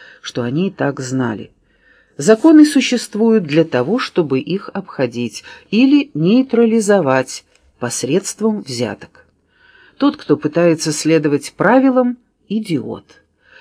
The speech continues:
Законы созданы не для блага общества, а исключительно для того, чтобы государственные и муниципальные служащие могли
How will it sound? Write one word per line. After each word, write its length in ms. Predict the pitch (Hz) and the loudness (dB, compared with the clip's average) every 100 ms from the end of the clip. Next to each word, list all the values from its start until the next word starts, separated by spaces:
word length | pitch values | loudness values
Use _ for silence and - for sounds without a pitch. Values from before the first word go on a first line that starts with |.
| - - | -20 -12
Законы 500 | 139 180 185 196 185 | -2 -2 2 0 0
созданы 580 | 180 170 175 156 175 170 | -2 -2 -2 0 2 2
не 300 | 165 175 170 | 0 2 2
для 300 | 147 165 165 | 2 4 4
блага 440 | 147 170 165 165 | 2 0 0 0
общества, 880 | - 240 233 - 117 - - 107 101 - - - | 0 -2 -4 -4 -8 -10 -12 -12 -12 -16 -20 -6
а 120 | 262 | -4
исключительно 840 | 240 - 202 190 - 185 156 156 147 | -4 -4 -4 -4 -4 -4 -2 -2 0
для 140 | 151 | 0
того, 260 | 143 156 190 | 0 -4 -4
чтобы 360 | - 151 143 | -4 0 0
государственные 1160 | 131 143 - 147 202 226 - - 110 113 110 - - - | 0 -4 -4 0 0 0 -4 -10 -10 -8 -10 -14 -18 -4
и 120 | 160 | 0
муниципальные 920 | 156 151 151 147 151 147 139 123 123 | 2 0 -2 -4 -2 -2 -2 -4 -6
служащие 840 | - 170 214 160 120 - 117 110 _ - - - | -6 -4 -2 -2 -4 -6 -8 -12 _ -20 -14 -2
могли 500 | 147 147 165 151 | 0 2 0 0